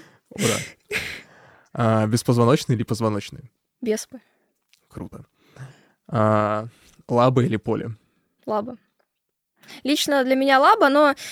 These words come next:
Speaker 2: возможно, я не очень хорошо знаю всю эту вашу молекулярку биохимии, но мне интересно, потому что то, что я читала, то, что я видела, это, ну, прикольно, мне кажется.
Speaker 1: И экспедиции тебя не тронули, да? <laughs>
Speaker 2: Нет, экспедиции, но это другое. Просто это интересно, это хорошо, но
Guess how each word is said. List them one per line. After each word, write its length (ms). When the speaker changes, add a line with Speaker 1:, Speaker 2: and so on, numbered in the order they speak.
Speaker 2:
возможно, 400
я 80
не 120
очень 200
хорошо 340
знаю 280
всю 140
эту 120
вашу 300
молекулярку 520
биохимии, 440
но 100
мне 180
интересно, 460
потому 240
что 120
то, 100
что 140
я 40
читала, 340
то, 120
что 160
я 60
видела, 280
это, 480
ну, 160
прикольно, 400
мне 140
кажется. 360
Speaker 1:
И 80
экспедиции 480
тебя 160
не 120
тронули, 400
да? 180
<laughs> 300
Speaker 2:
Нет, 240
экспедиции, 520
но 80
это 220
другое. 800
Просто 480
это 280
интересно, 520
это 180
хорошо, 500
но 500